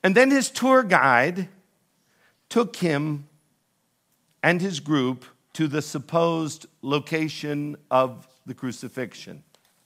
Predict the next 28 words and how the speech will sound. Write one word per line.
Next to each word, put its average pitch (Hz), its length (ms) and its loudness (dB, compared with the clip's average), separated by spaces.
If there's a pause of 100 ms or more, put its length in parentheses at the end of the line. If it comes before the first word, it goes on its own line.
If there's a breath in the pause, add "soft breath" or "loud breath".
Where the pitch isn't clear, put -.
(1200 soft breath)
At 185 140 4
first, 240 400 4
he 185 160 0
just 175 340 -2
looked 170 300 -2
around 170 340 4
at 143 120 -2
the 143 100 -6
sights 160 580 2
like 143 380 0
millions 147 640 -2
of 131 140 -8
tourists 143 480 -2
had 127 160 -6
done 127 240 0
before 143 400 -4
him. 101 280 -6 (1400)
And 202 180 4
he 208 100 4
concluded, 160 1080 0
like 170 520 2 (160)
Tak 170 340 0
Kim, 165 520 -2 (1300)
"I've 233 180 6
never 202 260 2
been 254 220 2
here 175 200 4
before." 107 640 -10